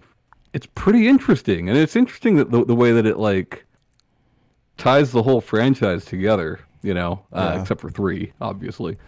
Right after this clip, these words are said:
Speaker 1: But, like, like, Doom sixty-four is, like, part of the lore now, you know? Like, that's pretty cool.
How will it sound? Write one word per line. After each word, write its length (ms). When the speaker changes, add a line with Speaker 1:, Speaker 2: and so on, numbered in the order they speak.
Speaker 1:
But, 120
like, 200
like, 200
Doom 180
sixty-four 760
is, 100
like, 240
part 300
of 140
the 80
lore 340
now, 400
you 120
know? 220
Like, 160
that's 200
pretty 260
cool. 420